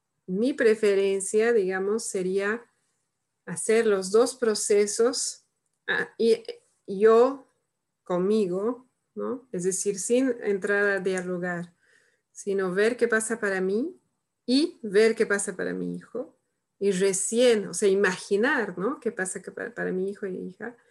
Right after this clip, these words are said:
Y recién ahí ver qué petición me viene,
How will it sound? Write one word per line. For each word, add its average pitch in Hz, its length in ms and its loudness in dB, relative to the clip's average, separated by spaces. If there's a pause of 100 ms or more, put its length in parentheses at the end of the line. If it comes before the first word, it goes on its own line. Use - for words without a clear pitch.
(360)
Y 185 120 -2
recién 233 600 2
ahí 226 420 2 (400)
ver 190 380 2 (840)
qué 208 140 0
petición 185 800 -4 (220)
me 180 160 -4
viene, 170 400 -6